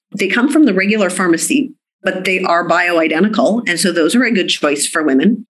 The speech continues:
Hormones can come as pellets. So for testosterone and for estrogen, a pellet looks like a little Tic Tac, and we numb the skin on the back of your hip. We make a little teeny weeny incision,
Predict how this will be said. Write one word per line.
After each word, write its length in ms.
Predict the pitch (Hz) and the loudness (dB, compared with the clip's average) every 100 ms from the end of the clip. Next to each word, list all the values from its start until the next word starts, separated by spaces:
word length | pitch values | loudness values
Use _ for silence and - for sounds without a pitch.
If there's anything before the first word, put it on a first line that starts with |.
| _ _ | _ _
Hormones 400 | 202 202 226 247 | 0 2 4 2
can 180 | 247 254 | 2 2
come 200 | - 220 | 2 0
as 180 | 202 208 | -2 -2
pellets. 640 | - - 196 440 - - - _ - | -2 0 2 0 -2 -6 -6 _ -6
So 240 | - 185 | -2 -2
for 220 | 185 185 | -2 -4
testosterone 1160 | 175 - 185 - 147 165 196 - 233 233 247 240 | -2 -2 -2 -2 0 0 -2 -2 0 2 2 2
and 140 | 180 | -4
for 180 | 165 - | -4 -4
estrogen, 680 | 143 135 - 196 202 254 320 311 - - _ _ - | -4 -4 -2 0 2 4 4 0 -12 -14 _ _ -8
a 100 | - | -4
pellet 380 | - 196 202 | 0 2 2
looks 180 | 190 185 | 2 0
like 120 | 202 | -2
a 40 | 190 | 0
little 220 | 185 175 | 0 0
Tic 320 | 165 247 247 | 0 -4 -4
Tac, 460 | - - - - - _ _ _ | -4 -4 -4 -6 -8 _ _ _
and 120 | 185 185 | 0 2
we 80 | |
numb 260 | 180 180 202 | 4 4 4
the 80 | 254 | 2
skin 260 | 254 240 | 0 0
on 60 | 220 | 2
the 80 | 220 | 2
back 240 | 180 - | 0 -2
of 80 | 233 | 0
your 140 | 285 | 2
hip. 320 | 294 160 - - - | 2 0 -4 -6 0
We 80 | |
make 140 | 180 190 | 0 2
a 20 | |
little 220 | 202 349 | 2 2
teeny 320 | 359 294 302 | 2 2 4
weeny 300 | 294 247 240 | 4 4 4
incision, 640 | 262 285 - 160 156 165 | 2 0 0 0 0 -2